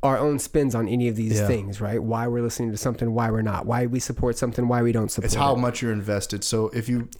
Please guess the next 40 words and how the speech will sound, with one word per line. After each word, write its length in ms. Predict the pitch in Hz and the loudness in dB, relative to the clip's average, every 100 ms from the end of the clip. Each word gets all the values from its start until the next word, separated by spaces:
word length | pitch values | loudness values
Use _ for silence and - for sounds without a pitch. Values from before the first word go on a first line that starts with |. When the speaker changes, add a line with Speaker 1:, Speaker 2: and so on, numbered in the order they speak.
| - | -2
Speaker 1:
And 120 | 143 | 2
also 220 | 147 170 190 | 4 4 2
why, 140 | 185 | 4
Speaker 2:
I 60 | 135 | 6
am 120 | 160 | 6
Speaker 1:
though. 60 | 170 | 4
Speaker 2:
invested 360 | 143 143 139 | 4 2 0
in 120 | 131 117 | 0 2
the 200 | 113 110 | 0 0
idea. 520 | 110 104 107 117 90 - _ | -2 -2 0 -2 -2 -8 _
Speaker 1:
And 260 | - 139 151 | -4 0 0
why 180 | 135 104 | -2 -4
you're 120 | 90 | -6
invested. 440 | 67 - - - - - | -10 -12 -14 -14 -10 -2
Speaker 2:
I 120 | 120 | 2
am 100 | 120 | 4
invested 420 | 113 110 101 110 | 2 2 -2 -2
in 100 | 101 | -4
the 60 | 95 | -4
idea. 340 | 98 95 107 - _ - | -6 -6 -8 -12 _ -12
Speaker 1:
Yeah. 80 | 98 - - | -12 -12 -6
Speaker 2:
Because 240 | 117 117 | -2 2
I 60 | 113 | 2
wanna 260 | 113 131 107 | 2 2 2
know 260 | 110 117 | 2 2
what 460 | 98 95 107 104 - | 0 0 -2 -4 -6
<clears throat> 220 | - 220 | -8 -4
the 160 | 110 107 | -4 0
ultimate 760 | 120 113 - 107 101 98 - - | 0 0 0 -2 -2 -4 -8 -12
consequences 800 | - 117 120 - - 110 - 98 95 - | -2 0 0 -4 -4 -4 -2 -6 -6 -2
are. 460 | 101 95 92 101 - - _ - _ - | -2 0 -2 -6 -12 -20 _ -20 _ -4
There's 220 | 113 - | -2 0
clearly 340 | - 175 131 | 2 4 4
no 160 | 104 117 | 4 2
conf-, 560 | 123 117 - 95 - - | 2 -2 -2 -8 -8 -4
consequences 640 | 120 113 95 110 101 98 | -2 -2 -4 -4 -4 -6
for 100 | - | -8
slapping 380 | - 113 110 101 | -2 -2 -2 -4
your 100 | 98 | -4
wife. 420 | 123 110 - | -4 -4 -8